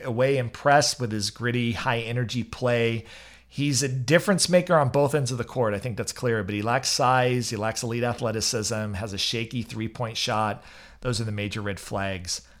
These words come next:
uh, for Madar. At fifty-six, it's Reggie Perry, the Mississippi State sophomore center, uh, who actually had a really strong sophomore season,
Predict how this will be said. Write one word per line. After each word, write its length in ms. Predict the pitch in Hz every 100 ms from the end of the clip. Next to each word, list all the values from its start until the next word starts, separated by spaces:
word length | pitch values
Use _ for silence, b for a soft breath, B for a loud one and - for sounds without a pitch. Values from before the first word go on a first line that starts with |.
| b
uh, 120 | 98
for 200 | 95 104
Madar. 480 | 92 95 92 - - - b b b b
At 140 | 156
fifty-six, 500 | 214 214 226 277 254
it's 160 | 180 131
Reggie 300 | 151 180 196
Perry, 580 | 196 208 220 127 87 - - - - - -
the 320 | 147 147 143 131
Mississippi 540 | 156 175 170 - 208 202
State 420 | - 196 196 -
sophomore 680 | - 180 170 170 185 185 170
center, 580 | - 175 175 131 107 - b b b
uh, 200 | 139 139
who 180 | 127 175
actually 300 | 202 - 339
had 80 | 294
a 40 |
really 440 | 113 113 143 160
strong 720 | 160 - - 139 156 131 101 -
sophomore 460 | - 123 117 120 107
season, 540 | - 120 110 110 110